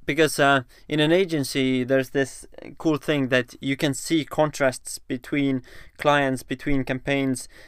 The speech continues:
and you can see, start to see patterns, what cause these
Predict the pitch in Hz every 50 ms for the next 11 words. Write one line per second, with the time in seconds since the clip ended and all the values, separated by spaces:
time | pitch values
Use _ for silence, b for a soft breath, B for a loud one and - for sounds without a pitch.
0 | b b 139 135 131 135 131 139 147 - 160 139 131 - - 151 143 135 - -
1 | - - - - 151 143 139 - - 127 - - 143 135 131 - - 139 139 131
2 | 127 123 123 120 - - - - - - 131 135 139 135 - - - - - -
3 | 170 180 180 147 127 - - - - b b b b b b - 143 135 127 -